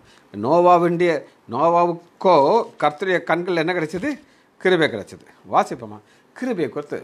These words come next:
ஒரு வசனத்தை நான் உங்களுக்கு காட்டப் போகிறேன். ரோமர் ஐந்தாவது அதிகாரம் இருபதாவது வசனம். ரோமர் ஐந்து இருபது. வாசிப்போமா? "மேலும் மீறுதல் பெருகும்படிக்கு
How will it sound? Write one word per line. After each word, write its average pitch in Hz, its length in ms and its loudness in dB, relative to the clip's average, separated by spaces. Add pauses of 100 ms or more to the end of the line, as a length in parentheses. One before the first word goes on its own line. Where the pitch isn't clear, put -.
ஒரு 196 160 -4
வசனத்தை 113 380 -6
நான் 92 80 -12
உங்களுக்கு 135 100 -10
காட்டப் - 280 -10
போகிறேன். - 280 -20 (1200)
ரோமர் 131 360 0 (500)
ஐந்தாவது 127 560 -2
அதிகாரம் 175 680 -4 (1120)
இருபதாவது 165 460 2
வசனம். 90 180 -18 (380)
ரோமர் 165 440 2 (460)
ஐந்து 156 600 -4 (360)
இருபது. 160 380 -4 (160)
வாசிப்போமா? 185 480 -2 (340)
"மேலும் 190 500 0 (340)
மீறுதல் 302 680 2
பெருகும்படிக்கு 240 920 0